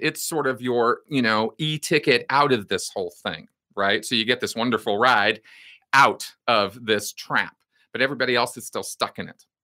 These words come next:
And that's, that's basically how Scientologists think about non-Scientologists.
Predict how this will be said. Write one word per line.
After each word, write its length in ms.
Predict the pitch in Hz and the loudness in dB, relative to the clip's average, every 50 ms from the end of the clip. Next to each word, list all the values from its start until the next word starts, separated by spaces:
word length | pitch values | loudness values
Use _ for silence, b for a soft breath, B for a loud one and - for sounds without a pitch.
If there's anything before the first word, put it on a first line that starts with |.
| _ _ _ - | _ _ _ -6
And 200 | - 107 104 107 | -2 -2 0 0
that's, 300 | 110 110 110 110 - - - | 0 0 0 -2 -2 -10 -2
that's 280 | - 127 123 127 - | 0 2 2 2 0
basically 480 | - 127 120 107 107 - - 110 101 95 | -2 -2 -2 -2 -2 -8 -10 -8 -8 -6
how 180 | 95 104 98 92 | -4 -4 -4 -4
Scientologists 680 | - - 107 98 95 87 101 98 90 92 92 92 - | -4 -4 -4 -4 -4 -4 -4 -2 -2 -2 -4 -8 -12
think 220 | - 107 92 - 113 | -12 -12 -12 -12 -8
about 260 | 92 87 85 - 104 | -6 -6 -6 -4 -4
non-Scientologists. 1080 | 98 87 90 85 80 - - - - 80 82 - 92 92 - - - - - - - | -4 -4 -4 -4 -6 -8 -12 -12 -12 -14 -14 -14 -12 -12 -12 -14 -16 -20 -20 -20 -20